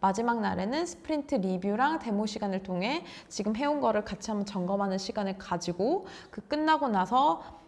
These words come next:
방금 말씀드렸던 이 회고 미팅 시간을 통해 이번 스프린트가 어땠는지 같이 의견을 나누는 시간을 가집니다. 그럼 이 일련의 과정들을 애저 데-, 데브옵스, 그중에서도 보드라는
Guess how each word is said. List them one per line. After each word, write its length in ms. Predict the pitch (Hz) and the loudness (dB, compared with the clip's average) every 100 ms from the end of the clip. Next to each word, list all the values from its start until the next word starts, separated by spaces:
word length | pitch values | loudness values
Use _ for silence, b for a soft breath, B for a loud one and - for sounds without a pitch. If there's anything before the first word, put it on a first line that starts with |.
| _ 214 | _ -4
방금 220 | 202 214 | 0 2
말씀드렸던 580 | 170 214 202 180 180 190 | 0 0 0 0 0 -2
이 140 | 170 | -2
회고 280 | 170 311 330 | 0 0 0
미팅 340 | 320 - 254 | 0 -2 -4
시간을 440 | 240 262 240 226 - | -2 -2 -2 -2 -4
통해 540 | 190 214 285 349 - | -4 0 0 0 -2
이번 280 | 208 214 220 | -4 -2 -2
스프린트가 540 | 220 - 294 277 - | -4 -4 -4 -2 -2
어땠는지 840 | 165 165 208 190 185 190 277 320 320 B B | -2 0 -2 0 0 0 0 0 -4 B B
같이 320 | - 208 - 214 | -10 -6 0 2
의견을 340 | 190 208 196 | 4 4 4
나누는 360 | 175 160 165 165 | 2 0 0 0
시간을 400 | 262 269 226 196 | 0 0 0 -4
가집니다. 500 | 170 190 180 165 - - - B B B | -4 -2 -2 -2 -10 -16 -20 B B B
그럼 220 | 262 247 247 | -2 -2 0
이 120 | 233 | 0
일련의 580 | - 208 247 311 311 269 | 2 4 6 6 4 2
과정들을 840 | - 220 233 208 175 185 240 - B B - | 0 2 0 0 2 4 4 2 B B 4
애저 300 | 202 254 269 | 6 8 6
데-, 200 | 214 180 | 4 0
데브옵스, 880 | - 202 196 240 202 - - 175 170 | 0 0 2 0 -2 -8 -2 -2 -2
그중에서도 440 | - 220 214 202 190 - | -4 -2 -2 -2 -6 -4
보드라는 840 | 220 208 254 247 202 170 185 175 | 0 0 2 2 2 0 0 -2